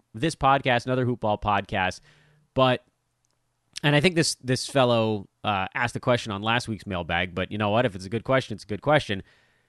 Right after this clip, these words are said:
Doctor Strangelove says, "How many games into the season before you give up on a player and declare, 'This is who he is'?"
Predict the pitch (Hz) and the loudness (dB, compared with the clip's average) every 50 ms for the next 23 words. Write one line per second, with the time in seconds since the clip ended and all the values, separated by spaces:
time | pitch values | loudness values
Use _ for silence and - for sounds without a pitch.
0 | _ _ - 156 185 - 147 131 - 196 190 233 202 175 180 160 135 151 165 147 | _ _ 2 2 2 2 0 -2 2 2 2 2 4 4 4 4 4 4 2 2
1 | 117 117 160 190 214 233 226 202 151 127 156 160 165 170 170 165 139 160 147 147 | 0 0 -2 0 0 0 -2 -2 -4 0 0 2 2 2 0 0 -2 -2 -2 -2
2 | 135 131 - - - 165 175 160 135 160 151 135 123 123 - 139 139 139 127 123 | -4 -6 -6 -4 -4 -4 -4 -2 -2 -4 -4 -4 -4 -6 -4 -4 -4 -2 -2 -4
3 | 104 87 85 135 147 160 139 147 139 139 - 117 110 104 101 - - - 95 90 | -6 -6 -2 -2 0 0 2 0 0 0 0 -2 -2 -4 -4 -6 -6 -6 -4 -2
4 | 95 104 104 90 110 113 104 117 - - 110 104 98 95 104 117 123 - _ _ | -2 -2 -4 -4 -6 -6 -6 -8 -8 -6 -4 -4 -2 -2 -2 -2 -4 -6 _ _
5 | _ _ _ _ - 107 98 117 139 135 - - 135 139 131 120 - - 123 117 | _ _ _ _ -12 -6 -2 0 0 0 -2 -2 -2 -2 -2 -2 -4 -6 -6 -4
6 | 110 107 104 110 117 113 - - 190 240 240 156 95 78 - - | -4 -4 -6 -8 -10 -10 -6 0 2 2 2 2 0 -2 -6 -10